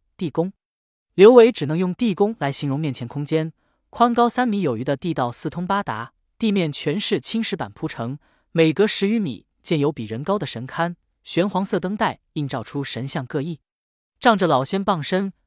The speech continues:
他麻着胆子往前摸索。手机灯光下，沿途开始出现三三两两的老鼠，却不怕人，从他脚边窸窸窣窣爬过。刘伟一脚踩住一只鼠头，在尖叫挣扎中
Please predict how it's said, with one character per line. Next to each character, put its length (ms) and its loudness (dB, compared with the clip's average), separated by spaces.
他 140 -4
麻 160 0
着 80 -2
胆 240 -8
子 140 -6
往 200 -10
前 160 -10
摸 160 -4
索。 260 -14
手 240 6
机 120 0
灯 160 0
光 160 2
下， 360 0
沿 200 2
途 160 0
开 160 -4
始 100 -6
出 160 -8
现 180 -6
三 220 -4
三 160 -4
两 140 -4
两 100 -6
的 80 -12
老 240 -8
鼠， 240 -16
却 160 -2
不 120 -8
怕 200 -2
人， 280 -6
从 160 -8
他 140 -2
脚 200 -6
边 220 -4
窸 240 -6
窸 160 -6
窣 160 -8
窣 140 -6
爬 240 -12
过。 200 -16
刘 180 10
伟 140 8
一 160 2
脚 200 4
踩 220 -6
住 140 -4
一 60 0
只 120 -4
鼠 220 -10
头， 320 -8
在 160 2
尖 220 2
叫 160 0
挣 160 -4
扎 120 -2
中 300 -2